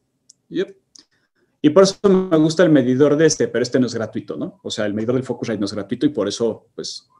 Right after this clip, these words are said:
prefiero mostrárselos con este. <clears throat> Entonces, ya vieron que ahí por lo menos hay una equivalencia que ya encontramos. Menos dieciocho es una calibración buena para B Us y menos veintinueve es una buena calibración para D B Us.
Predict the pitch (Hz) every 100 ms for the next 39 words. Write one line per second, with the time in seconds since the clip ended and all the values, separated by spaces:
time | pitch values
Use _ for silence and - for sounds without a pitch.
0 | _ - 113 123 120 113 107 104 98 107
1 | - 101 87 - - _ _ _ _ _
2 | _ _ _ - 180 127 - _ 135 123
3 | 147 170 165 175 185 180 175 190 180 143
4 | 139 147 147 139 139 135 127 117 110 117
5 | 127 117 101 104 98 95 139 104 - -
6 | _ _ _ _ _ 117 117 117 117 127
7 | 180 185 - 139 135 135 135 120 107 104
8 | 98 117 113 120 131 127 117 104 98 110
9 | 110 131 - - - 123 117 113 107 104
10 | 107 104 117 139 135 117 - 120 113 113
11 | 113 110 101 101 95 110 107 110 95 95
12 | 104 98 107 123 - -